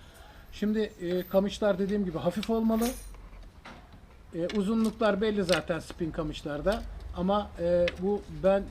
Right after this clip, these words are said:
gördüğüm kadarıyla Seahorse'un kamışları, e, biraz daha ucuz ve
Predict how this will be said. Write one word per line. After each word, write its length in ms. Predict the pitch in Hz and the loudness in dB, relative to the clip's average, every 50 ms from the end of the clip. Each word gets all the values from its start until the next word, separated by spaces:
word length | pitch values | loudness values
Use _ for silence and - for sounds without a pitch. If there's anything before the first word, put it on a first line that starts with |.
| 170 | -4
gördüğüm 420 | 160 175 180 185 175 165 202 214 208 | 0 2 4 2 2 2 -2 -2 -2
kadarıyla 560 | - 190 175 - 170 156 151 147 135 135 131 | -2 -2 -2 -2 -2 -4 -4 -4 -4 -6 -6
Seahorse'un 720 | - - - - 208 208 185 170 156 139 - - - 131 117 - - - - - - - - - - | -8 -8 -4 -2 0 2 2 2 2 0 -4 -10 -12 -12 -12 -12 -12 -12 -12 -12 -12 -12 -12 -8 -2
kamışları, 640 | - 185 202 208 196 - - 170 156 151 180 214 220 220 - - - - - - - - - - - | 0 2 2 2 0 -2 -2 -2 0 0 0 0 -2 -4 -10 -16 -20 -20 -20 -20 -20 -20 -18 -18 -14
e, 60 | 170 147 147 151 147 147 151 160 - - | -12 -10 -8 -8 -8 -8 -10 -10 -8 -4
biraz 400 | 247 269 262 240 226 214 185 - | -2 0 2 2 0 0 -2 0
daha 380 | - 220 202 185 220 214 - - - - - - | 0 2 2 2 2 0 -2 -6 -14 -10 -4 -2
ucuz 480 | 202 165 147 170 156 - - - - - - - - - | 0 0 0 -2 -4 -6 -8 -16 -18 -18 -18 -18 -16 -12
ve 240 | 156 143 160 165 160 | -6 -4 -2 -2 -2